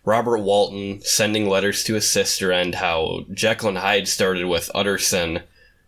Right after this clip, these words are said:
out walking before he, you know, gets right to the story. They start off with someone, like, telling a story about the story in the first place, which I just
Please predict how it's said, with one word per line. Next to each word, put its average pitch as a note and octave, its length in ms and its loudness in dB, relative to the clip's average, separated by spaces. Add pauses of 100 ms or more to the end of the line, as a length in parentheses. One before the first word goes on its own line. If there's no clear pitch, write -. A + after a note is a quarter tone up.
out F#2+ 240 2
walking F2 760 -2 (440)
before G2 480 2
he, F2 680 -4 (420)
you A#2 220 0
know, F#2 220 2
gets A2 280 -2
right G#2+ 260 2
to G#2+ 80 -6
the F#2 120 -4
story. E2+ 600 0 (840)
They E2+ 720 0 (840)
start B2 340 4
off G#2 260 2
with F#2+ 120 -6
someone, G2 460 2
like, F2 300 -2
telling A2 400 2
a F2+ 60 0
story E2+ 460 0
about D#2+ 260 -2
the - 80 -10
story E2+ 400 0
in C2+ 80 -4
the - 60 -8
first - 360 -4
place, C#2+ 300 -4
which F#2+ 160 -2
I F2 140 0
just E2+ 420 -2